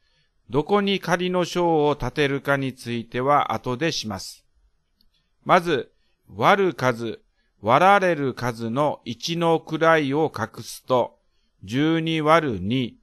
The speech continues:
十二割る二は六ですから、六が立ちます。二十一かける六は百二十六で、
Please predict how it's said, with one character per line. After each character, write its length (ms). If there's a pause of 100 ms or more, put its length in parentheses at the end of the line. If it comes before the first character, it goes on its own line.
(1120)
十 320
二 160
割 280
る 60
二 140
は 320
六 340
で 120
す 160
か 160
ら、 340
六 460
が 200
立 180
ち 60
ま 120
す。 260 (1120)
二 240
十 400
一 300
か 180
け 220
る 220
六 360
は 320 (140)
百 420
二 220
十 420
六 420 (540)
で、 340